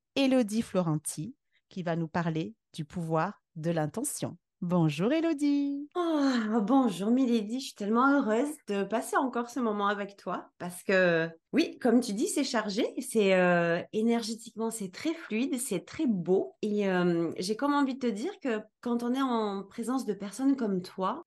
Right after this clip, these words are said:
Speaker 2: c'est extrêmement facile de libérer cette énergie-là parce que tu la reçois avec, euh, tellement <laughs> d'ouverture et tellement de simplicité et de facilité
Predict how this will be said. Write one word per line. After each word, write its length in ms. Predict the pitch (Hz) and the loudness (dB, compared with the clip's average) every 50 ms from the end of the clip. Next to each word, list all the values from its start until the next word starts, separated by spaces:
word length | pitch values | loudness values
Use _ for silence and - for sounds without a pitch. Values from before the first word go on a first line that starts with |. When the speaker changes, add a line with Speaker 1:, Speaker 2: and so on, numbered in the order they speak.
| _ _ | _ _
Speaker 2:
c'est 240 | _ - - - - - - | _ -8 -8 -8 -8 -4 -6
extrêmement 720 | 269 269 - - - - - - 277 277 262 269 285 311 | -6 -6 -6 -10 -10 -10 -8 -4 -2 0 2 2 2 0
facile 800 | 285 - - - - 269 262 - - - 226 226 185 180 - - - | -2 -6 -14 -6 -6 -6 -6 -4 -8 -6 -4 -4 -4 -4 -6 -8 -8
de 420 | - 180 180 196 185 180 180 175 170 | -4 2 4 4 6 6 6 4 4
libérer 540 | 170 175 196 190 180 202 202 196 208 214 208 | 2 2 0 2 2 2 2 2 -2 -2 -2
cette 200 | - 208 196 196 | -4 -8 -6 -4
énergie-là 760 | 190 190 190 185 180 175 170 190 196 185 196 254 311 - - | -2 -2 0 -2 -2 -4 -4 -4 -2 -2 -2 -2 -4 -6 -6
parce 260 | - 196 180 - - | -6 -6 -6 -6 -14
que 560 | - - 220 202 196 190 190 185 185 185 185 185 180 | -2 0 2 2 4 4 4 4 4 2 0 -2 -4
tu 200 | - - - 190 | -14 -14 -8 -4
la 140 | 185 175 175 | -2 -2 -2
reçois 560 | 170 170 185 180 175 - - - - 214 214 | -2 0 -2 -2 -2 -4 -8 -6 -4 -2 -2
avec, 280 | 208 196 185 185 185 - | -2 -2 -4 -6 -6 -6
euh, 100 | 180 175 175 | -8 -8 -8
tellement 640 | - - 190 196 226 - 226 247 269 262 214 208 | -6 -4 0 0 0 2 4 4 4 6 4 4
<laughs> 20 | 220 | 2
d'ouverture 680 | 190 202 202 208 202 196 - - - - 240 262 262 | 0 0 0 0 0 0 -2 -10 -8 -4 -2 -2 0
et 80 | 233 233 | -2 -2
tellement 280 | 226 214 202 202 226 233 | -2 -2 0 0 0 0
de 200 | 240 220 233 226 | 0 0 0 -2
simplicité 800 | 220 - - - - 214 214 240 233 - 294 277 - 240 240 285 | -4 -8 -12 -4 -2 -2 -2 -2 -2 -4 -8 -8 -8 -8 -6 -4
et 40 | 285 240 | -4 -4
de 80 | 240 | -4
facilité 680 | 220 - 269 233 233 - - 220 202 208 180 196 247 | -6 -6 -8 -10 -8 -6 -6 -4 -4 -2 0 0 -2